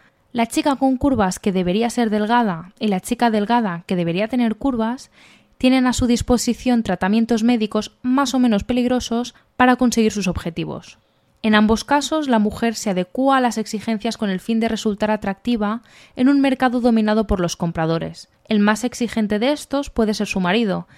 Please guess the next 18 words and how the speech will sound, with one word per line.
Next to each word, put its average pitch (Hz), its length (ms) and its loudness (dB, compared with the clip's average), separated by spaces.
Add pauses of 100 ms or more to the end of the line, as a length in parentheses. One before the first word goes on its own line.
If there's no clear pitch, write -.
(240)
que 208 140 -4
continúa 208 500 2
reclamándole 226 840 0
una 233 200 2
aproximación 220 720 0
a 208 80 0
la 185 120 0
imagen 196 360 -2
aceptada 214 760 -2
como 214 220 0
condición 208 560 0
para 202 200 0
continuar 202 480 0
deseándola 196 680 0 (280)
y 233 140 4
enorgulleciéndose 190 880 2
de 147 120 -2
ella. 131 320 -8